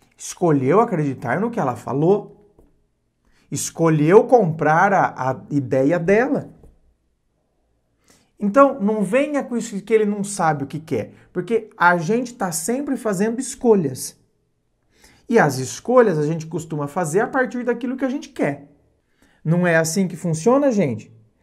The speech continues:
As escolhas a gente faz a partir daquilo que a gente quer, daquilo que a gente gostaria. E esse é o propósito, não é?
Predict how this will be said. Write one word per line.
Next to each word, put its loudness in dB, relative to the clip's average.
As -2
escolhas 0
a 2
gente -4
faz 2
a 2
partir -2
daquilo 0
que -2
a 2
gente -6
quer, 2
daquilo -2
que -2
a 2
gente -4
gostaria. 0
E -8
esse -2
é 4
o 4
propósito, 0
não -4
é? -6